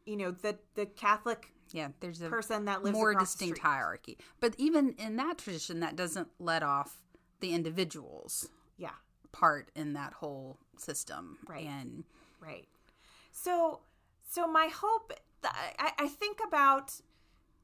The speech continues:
Speaker 1: the ways in which there are these really good ideas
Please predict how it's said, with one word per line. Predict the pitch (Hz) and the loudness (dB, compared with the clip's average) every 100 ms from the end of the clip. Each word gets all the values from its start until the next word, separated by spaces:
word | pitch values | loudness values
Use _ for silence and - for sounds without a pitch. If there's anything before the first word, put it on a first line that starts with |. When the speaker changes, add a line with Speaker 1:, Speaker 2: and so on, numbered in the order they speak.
| - - | -20 -2
Speaker 1:
the | 254 | 0
ways | 247 262 277 285 277 - | 2 2 2 0 -4 -8
in | 254 240 | -6 -4
which | 240 233 - 214 | -2 -2 -4 -4
there | 269 269 254 | -2 0 0
are | 247 | 0
these | 240 247 208 | -2 -6 -8
really | 220 240 294 302 320 | -10 -6 -6 -4 -8
good | 233 262 247 247 214 - | -2 0 2 2 -2 -6
ideas | 196 214 190 208 208 190 160 170 180 - - | -2 -2 -4 -4 0 2 0 -4 -12 -14 -14